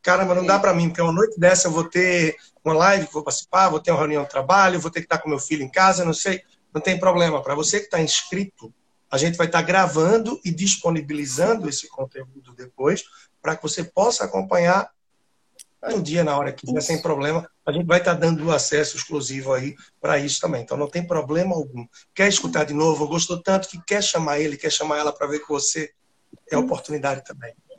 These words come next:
Speaker 1: Então, aproveita que oportunidades como essa realmente não
Speaker 2: <laughs>
Speaker 1: acontecem
Speaker 2: Realmente a
Speaker 1: com
Speaker 2: gente
Speaker 1: frequência.
Speaker 2: sabe que vai
Speaker 1: A fase que a
Speaker 2: acontecer.
Speaker 1: Renata tá, então.
Speaker 2: É, que já tô entrando no sétimo mês, gente. Então, assim,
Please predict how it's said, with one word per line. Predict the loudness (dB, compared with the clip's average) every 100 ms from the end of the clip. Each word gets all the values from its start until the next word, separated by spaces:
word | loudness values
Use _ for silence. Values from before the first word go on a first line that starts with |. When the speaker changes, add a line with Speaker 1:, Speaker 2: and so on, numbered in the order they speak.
| -20 -20 -16
Speaker 1:
Então, | -8 -2 0
aproveita | 0 0 2 4 4 0 -6 -10 -2
que |
oportunidades | 0 2 0 0 0 0 0
como | 0 4
essa | 4 2 -4 -10 -20 -20 -8
realmente | 4 6 8 6 6 4 4 -2 -6 -6 0 4
não | 6 6 6 6
Speaker 2:
<laughs> |
Speaker 1:
acontecem | 4 4
Speaker 2:
Realmente | 6 6 6 4
a | 0
Speaker 1:
com |
Speaker 2:
gente | -2
Speaker 1:
frequência. | -2 2 2
Speaker 2:
sabe | 2
que | -4
vai | 0 4
Speaker 1:
A |
fase | 6 4
que | 4
a |
Speaker 2:
acontecer. | 4 6
Speaker 1:
Renata | 4 4 2
tá, | 4 2
então. | 2 2 2 0 _ _ -20 -18 -16 -8 -4 -4 0
Speaker 2:
É, | 4 4
que | 6
já | 4
tô | 6
entrando | 4 6 4
no |
sétimo | 2 0 -2 -4 -4
mês, | -2 -2 -2 -4
gente. | -6 -8
Então, | -8 -6
assim, | -6 -6 -10